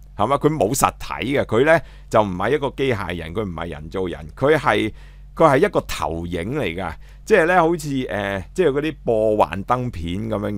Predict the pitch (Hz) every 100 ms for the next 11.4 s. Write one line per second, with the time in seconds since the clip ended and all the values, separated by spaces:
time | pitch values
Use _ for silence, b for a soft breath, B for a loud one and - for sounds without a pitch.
0 | 87 95 95 101 117 80 85 113 98 -
1 | 92 87 113 85 71 73 71 60 - -
2 | 71 87 92 92 90 82 92 107 180 127
3 | 107 113 113 120 - 107 135 147 131 101
4 | - 165 160 160 160 117 82 73 76 80
5 | 78 104 131 - 87 - 110 - - 101
6 | 92 87 98 - - - - - - -
7 | - - - - 220 262 208 196 175 160
8 | 196 180 135 123 151 156 117 113 123 -
9 | 135 98 117 117 b b b - 170 202
10 | 240 123 101 110 143 156 175 160 - 104
11 | 101 104 -